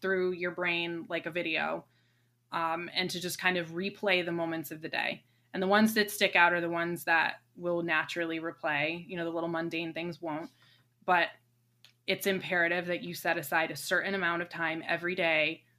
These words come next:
every single day, to allow yourself to experience your feelings. So whether it's the ride home in the car where you crank the death metal or the, the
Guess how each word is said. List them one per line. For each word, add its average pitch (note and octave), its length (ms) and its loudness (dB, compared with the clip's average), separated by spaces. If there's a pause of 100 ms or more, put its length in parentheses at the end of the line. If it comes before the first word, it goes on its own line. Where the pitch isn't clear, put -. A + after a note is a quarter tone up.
(480)
every F3+ 440 4
single D#3+ 380 -4
day, D3+ 420 -2 (360)
to G3 220 6
allow F3 380 6
yourself E3 760 0
to - 160 -4
experience E3+ 800 -2
your D#3 140 -4
feelings. C3 560 -8
So - 160 -2
whether F#3 260 8
it's F#3 180 4
the F#3 120 -2
ride F3 260 6
home F#3+ 260 0
in F3+ 80 -2
the D#3+ 80 -2
car E3 460 2
where F3+ 140 -2
you E3+ 180 -4
crank E3+ 480 -4
the E3 80 -10
death E3 260 0
metal A3 420 2 (600)
or E3 640 4
the, E3 240 -4 (160)
the D#3+ 260 -2